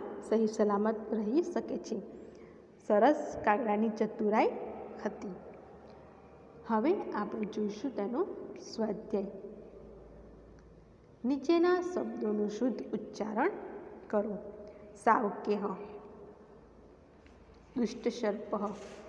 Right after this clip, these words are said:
વિંચિતયંતિ સુવર્ણહારમ ચિંતયંતિ. આ શબ્દોનું તમારે બોલવાનું છે.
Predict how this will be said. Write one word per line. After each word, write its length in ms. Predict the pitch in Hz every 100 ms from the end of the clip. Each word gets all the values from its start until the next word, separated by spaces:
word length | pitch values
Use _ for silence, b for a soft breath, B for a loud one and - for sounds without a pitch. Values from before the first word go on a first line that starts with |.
| - - 226
વિંચિતયંતિ 1040 | 220 214 214 220 214 - 226 214 220 208 - - -
સુવર્ણહારમ 840 | 240 247 254 262 254 202 208 202 - - - - - -
ચિંતયંતિ. 800 | 214 214 202 214 208 240 226 - - - - - B B B B -
આ 40 |
શબ્દોનું 580 | 214 214 196 208 220 220
તમારે 420 | 240 196 208 381 - - - - -
બોલવાનું 520 | 220 208 208 214 494 - - - -
છે. 240 | -